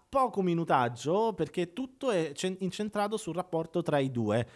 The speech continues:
Jeremy Strong, Roy Cohn e Sebastian Stamp, Daniel Trump. Quello che è successo al, um, al personaggio di Jeremy Strong non vi deve, eh, rovinare la, mm,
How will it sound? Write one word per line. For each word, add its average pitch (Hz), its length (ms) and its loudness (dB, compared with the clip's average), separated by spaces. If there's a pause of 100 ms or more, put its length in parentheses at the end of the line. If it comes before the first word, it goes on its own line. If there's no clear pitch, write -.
(380)
Jeremy 160 540 2
Strong, 123 560 -2
Roy 180 240 2
Cohn 131 400 0
e 147 80 -6
Sebastian 175 420 -2
Stamp, - 400 -4
Daniel 117 640 -4 (200)
Trump. 98 480 -6 (140)
Quello 233 360 6
che 180 160 2
è - 20 4
successo 151 720 -2 (300)
al, 123 380 0 (300)
um, 110 260 -4
al 117 80 -8
personaggio 139 360 -4
di 127 420 -2
Jeremy 175 320 -2
Strong 196 480 0
non 165 260 2
vi 151 120 -2
deve, 131 420 2 (260)
eh, 107 120 -4
rovinare 147 440 2
la, 123 420 0
mm, 113 840 -6